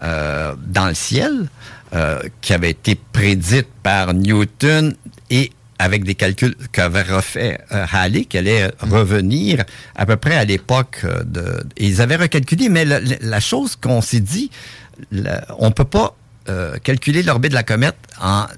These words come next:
Speaker 1: en, en ignorant la présence de Jupiter et de Saturne. On revient toujours à la gravité. Donc, ils
Speaker 2: Parce
Speaker 1: ont
Speaker 2: qu'ils ont une influence
Speaker 1: une
Speaker 2: sur
Speaker 1: influence
Speaker 2: la comète
Speaker 1: énorme
Speaker 2: aussi.
Speaker 1: parce que la, la pla-, la, la comète de Halley est revenue un an plus tard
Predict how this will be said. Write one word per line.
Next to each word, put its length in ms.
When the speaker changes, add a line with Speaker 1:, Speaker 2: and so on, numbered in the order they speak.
Speaker 1:
en, 240
en 160
ignorant 460
la 120
présence 400
de 80
Jupiter 460
et 60
de 80
Saturne. 520
On 80
revient 200
toujours 180
à 40
la 80
gravité. 420
Donc, 300
ils 120
Speaker 2:
Parce 120
Speaker 1:
ont 60
Speaker 2:
qu'ils 220
ont 120
une 80
influence 680
Speaker 1:
une 120
Speaker 2:
sur 60
Speaker 1:
influence 380
Speaker 2:
la 60
comète 60
Speaker 1:
énorme 200
Speaker 2:
aussi. 80
Speaker 1:
parce 200
que 180
la, 320
la 140
pla-, 200
la, 360
la 140
comète 400
de 120
Halley 480
est 160
revenue 500
un 220
an 100
plus 180
tard 320